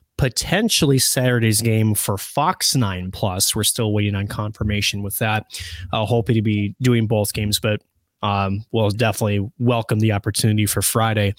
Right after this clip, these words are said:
Um, 'cause as you mentioned, you took the words in my mouth. This is the litmus test, right? This is the, okay, this is my measuring stick. Where are we at?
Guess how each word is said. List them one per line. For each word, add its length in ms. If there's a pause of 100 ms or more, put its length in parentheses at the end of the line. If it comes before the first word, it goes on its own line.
(520)
Um, 340
'cause 220
as 160
you 80
mentioned, 340
you 60
took 160
the 80
words 160
in 60
my 80
mouth. 140
This 220
is 180
the 100
litmus 400
test, 320
right? 180
This 260
is 200
the, 340 (400)
okay, 400 (160)
this 160
is 80
my 140
measuring 420
stick. 280
Where 180
are 120
we 200
at? 200